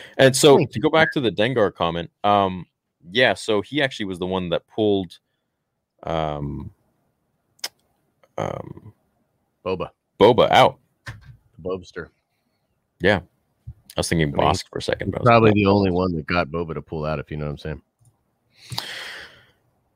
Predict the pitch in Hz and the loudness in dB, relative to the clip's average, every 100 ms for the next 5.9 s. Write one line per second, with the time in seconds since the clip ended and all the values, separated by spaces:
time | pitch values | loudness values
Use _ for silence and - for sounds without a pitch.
0 | _ _ _ _ _ _ - 107 101 101 | _ _ _ _ _ _ 0 4 6 6
1 | 95 90 101 98 98 92 - - 95 107 | 4 4 6 6 4 2 -6 -2 4 4
2 | 110 104 113 113 107 92 98 92 90 90 | 4 4 4 4 2 0 0 2 2 2
3 | 85 - 87 87 87 - 80 80 - 73 | 0 -2 0 2 2 -2 -8 -10 -8 -8
4 | 78 78 76 82 80 - 80 80 85 87 | -6 -6 -6 -2 -2 -2 -8 -4 -2 -2
5 | 85 85 - 82 73 80 80 - 82 | -2 -4 -2 -6 -6 -6 -8 -8 -8